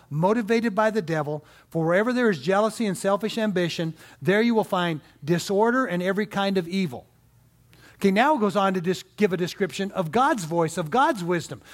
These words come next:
So if you're getting counsel, if you're getting thoughts, this is what it should be like. "But the wisdom that comes from heaven is, first of all, pure, it's peace-loving,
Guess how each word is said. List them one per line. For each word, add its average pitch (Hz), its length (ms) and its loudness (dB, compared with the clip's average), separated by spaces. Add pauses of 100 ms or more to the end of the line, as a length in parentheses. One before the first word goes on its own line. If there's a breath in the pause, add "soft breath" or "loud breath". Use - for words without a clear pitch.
So 202 120 0
if 170 80 -2
you're 277 100 2
getting 254 240 0
counsel, 254 460 0
if 208 100 -2
you're 247 140 0
getting 220 180 0
thoughts, 247 380 2 (260 loud breath)
this 285 240 2
is 214 100 -2
what 196 140 2
it 185 80 -2
should 180 200 -6
be 247 140 0
like. 131 260 -2 (880 soft breath)
"But 175 100 0
the 208 80 2
wisdom 262 380 2
that 269 160 0
comes 254 260 0
from 226 160 0
heaven 185 460 0 (160 loud breath)
is, 185 160 -2
first 226 280 0
of 175 80 -2
all, 160 160 -2
pure, 202 580 0 (520 loud breath)
it's 175 220 -4
peace-loving, 220 800 0